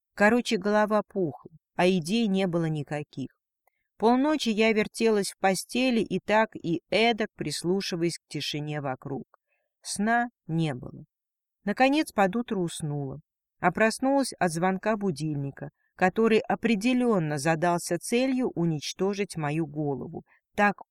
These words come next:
остро звоночек ввинтился в висок. Я на ощупь будильник отключила, рассчитывая, что тот зазвонит через десять минут.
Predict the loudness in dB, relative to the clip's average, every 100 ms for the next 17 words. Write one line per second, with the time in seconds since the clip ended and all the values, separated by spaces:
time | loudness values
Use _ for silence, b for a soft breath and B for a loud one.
0 | -2 0 0 -2 -4 -4 -2 0 0 2
1 | 0 -2 -4 -6 -6 -2 0 0 -2 -6
2 | -4 -6 -6 -6 -6 -6 -6 -8 -10 -16
3 | _ _ _ _ -4 0 2 2 -2 0
4 | 0 -2 -6 -8 _ _ -4 -2 0 -2
5 | -2 -4 -6 -6 -6 -6 -8 -8 -8 -12
6 | _ _ _ _ 0 2 2 0 -4 0
7 | 2 2 0 -4 0 0 2 -2 0 0
8 | 2 0 -2 -2 -2 -2 -2 -4 -4 -8
9 | -4 -2 -2 -4